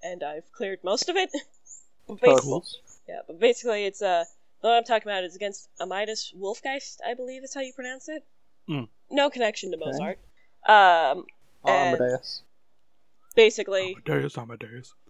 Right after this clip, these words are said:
Speaker 1: by the end of the fight, he's, he possesses his piano to attack you,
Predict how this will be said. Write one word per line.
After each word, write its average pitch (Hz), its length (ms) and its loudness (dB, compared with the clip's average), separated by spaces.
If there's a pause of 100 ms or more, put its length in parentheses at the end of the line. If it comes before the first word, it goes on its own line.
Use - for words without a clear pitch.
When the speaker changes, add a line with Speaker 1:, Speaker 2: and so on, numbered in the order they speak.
(140)
Speaker 1:
by 202 180 4
the 196 140 -4
end 196 200 -6
of 185 160 -6 (100)
the 190 80 -16
fight, 180 400 -6 (220)
he's, 190 500 -20 (300)
he 233 180 -8
possesses 262 640 0
his - 320 -10
piano 220 640 -10
to 302 140 -16
attack 330 360 -14
you, 359 240 -12